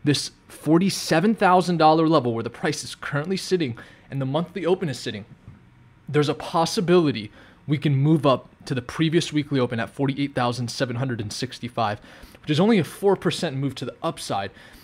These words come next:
And so what we really wanna see is forty-nine thousand seven hundred. Now, here's the thing.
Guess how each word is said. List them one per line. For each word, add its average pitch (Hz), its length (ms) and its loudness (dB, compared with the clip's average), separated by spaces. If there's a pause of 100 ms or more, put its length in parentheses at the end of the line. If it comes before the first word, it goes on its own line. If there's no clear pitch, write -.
(160)
And 151 120 -4
so 165 140 2
what 165 140 2
we 170 100 4
really 170 500 4
wanna 156 260 2
see 110 480 -8 (100)
is 131 120 -4
forty-nine 147 640 0
thousand 117 400 -4
seven 107 320 -12
hundred. - 440 -10 (380)
Now, 139 200 -4
here's 165 360 -2
the 143 80 -6
thing. 143 340 -8